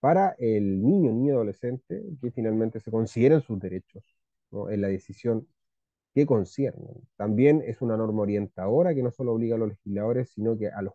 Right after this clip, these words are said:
jueces y también a todas las instituciones públicas y privadas. Ya lo vimos en el artículo tres de la Convención. Y, eh, por último, es una norma de interpretación y resolución de conflictos. Es por ello que el límite a la discrecionalidad de la autoridad es en la adopción de las decisiones relacionadas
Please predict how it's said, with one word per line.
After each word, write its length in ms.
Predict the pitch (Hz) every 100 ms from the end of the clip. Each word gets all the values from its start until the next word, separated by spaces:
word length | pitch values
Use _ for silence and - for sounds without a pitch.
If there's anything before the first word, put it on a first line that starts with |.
| -
jueces 400 | 160 - 151 160 _ _ _ _ _ _ _ -
y 100 | 185
también 280 | 143 120 131
a 40 |
todas 180 | 117 120
las 180 | 117 -
instituciones 500 | 110 104 98 107 104
públicas 440 | - 104 101 98 -
y 100 | 95
privadas. 400 | 92 104 139 113
Ya 60 | 104
lo 100 | 98
vimos 220 | 117 123
en 60 | 104
el 40 | 98
artículo 340 | 104 101 101
tres 200 | 120 123
de 60 | 113
la 80 | 104
Convención. 500 | 110 110 113 190 214 _ _ _ _ _ -
Y, 280 | 208 254 233
eh, 580 | 156 143 139 135 135 131
por 120 | 143 151
último, 300 | 156 175 160
es 80 |
una 140 | 143 127
norma 260 | 127 127
de 60 | 120
interpretación 680 | 117 117 - 104 - 131 131
y 100 | 127
resolución 580 | 123 113 104 101 110 104 _ -
de 340 | 101 95 98 98
conflictos. 600 | - - _ _ _ -
Es 140 | 147
por 160 | - 165
ello 200 | 190 190
que 80 | 147
el 100 | 123
límite 580 | 151 190 170 139 139 151
a 100 | 107
la 100 | 110
discrecionalidad 580 | 107 110 - 104 104 113
de 40 |
la 60 | 110
autoridad 420 | 107 104 113 117
es 120 | -
en 60 | 104
la 60 |
adopción 300 | 98 - 117
de 60 | 110
las 120 | 101
decisiones 340 | 98 98 110 104
relacionadas 480 | 98 107 104 104